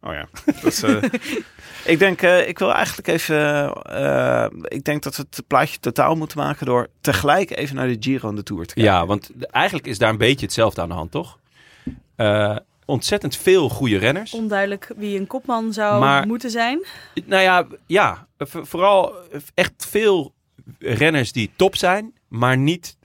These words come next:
Speaker 2: de absolute wereldtopper, waardoor ze, nou ja, eh, als ze niet oppassen, weer met, met lege handen komen te
Speaker 3: Maar
Speaker 2: staan.
Speaker 3: jij zei net, eh, Geraint Thomas voor de Giro.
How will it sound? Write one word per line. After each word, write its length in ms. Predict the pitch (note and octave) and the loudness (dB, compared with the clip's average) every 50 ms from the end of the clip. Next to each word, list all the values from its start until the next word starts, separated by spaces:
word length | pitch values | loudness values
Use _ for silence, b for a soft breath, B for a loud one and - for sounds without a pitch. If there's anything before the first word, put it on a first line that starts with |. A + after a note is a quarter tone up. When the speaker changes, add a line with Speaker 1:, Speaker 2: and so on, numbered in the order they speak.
| _ _ _ | _ _ _
Speaker 2:
de 260 | A#2+ A2 F#2+ C3 C3 | -14 -4 0 2 2
absolute 420 | - C3 - - - C#3 B2+ C3+ | 2 0 0 -2 -4 -4 -2 0
wereldtopper, 640 | A2+ C3 D3 C3 A2 - - A2 F#2+ - B2 C3 C#3 | 0 2 2 2 2 0 0 -2 -2 0 -2 -2 0
waardoor 280 | C#3 C#3 B2 B2+ C3 B2+ | 0 0 2 2 0 0
ze, 380 | B2 - B2 A#2+ A#2 A2+ A2 - _ _ | 0 0 2 2 2 0 -2 -6 _ _
nou 160 | - C3+ A#2+ | -2 0 2
ja, 240 | G2 F2 D2+ - - _ _ - | 2 2 0 -2 -8 _ _ -6
eh, 480 | C2 B1+ B1 B1+ - - - - - - - - _ _ _ | -2 -2 0 0 -2 -4 -6 -6 -8 -10 -16 -20 _ _ _
als 160 | - A#2 B2 | 0 0 2
ze 60 | - C3 | 2 0
niet 140 | A#2+ - | 0 0
oppassen, 380 | - D#3+ - A#2 A2 G#2 G2+ F2+ | 0 0 0 -2 -2 -2 -2 -2
weer 440 | F2+ A#2+ C#3+ B2 G2 G2 G#2+ D3 D3+ | 0 2 2 4 4 2 2 0 -2
met, 360 | B2 A2+ G#2+ G2 - - B B B B B B B B B | -4 -4 -4 -4 -6 -12 B B B B B B B B B
met 160 | C#3 C3 - | -2 2 2
lege 180 | B2 A2 - | 2 2 2
handen 200 | A#2 E3 G3+ F#3 | 2 0 0 -2
komen 220 | - G2+ F#2 F#2 - | -2 -2 -2 -2 -4
te 80 | - | -4
Speaker 3:
Maar 100 | G#3+ A3 | -2 0
Speaker 2:
staan. 80 | A3 A3 | 0 0
Speaker 3:
jij 80 | A#3 A#3+ | 0 0
zei 260 | A#3+ B3+ A#3+ A#3+ A#3+ | 0 2 2 2 0
net, 280 | A#3 A#3+ B3 - - | -2 -4 -6 -6 -6
eh, 720 | A#3+ A3+ A3 A3 A3 A3 G#3+ G#3+ G#3+ G#3+ G#3+ G#3+ C4+ B3 G3+ | -4 -2 0 0 0 2 2 2 2 0 0 -2 -6 -6 -4
Geraint 300 | G#3+ G#3 G#3+ G#3+ A3 G#3+ | -2 0 0 0 -2 -2
Thomas 320 | - B3 A#3+ A#3 A3+ - | -2 -2 -2 -2 -4 -6
voor 180 | - - G#3+ G#3 | -6 -8 -8 -8
de 80 | G3 G3 | -8 -8
Giro. 480 | - F#3 F3 E3+ E3+ F#3 F#3+ F#3 F#3 | -8 -8 -8 -8 -8 -8 -10 -12 -14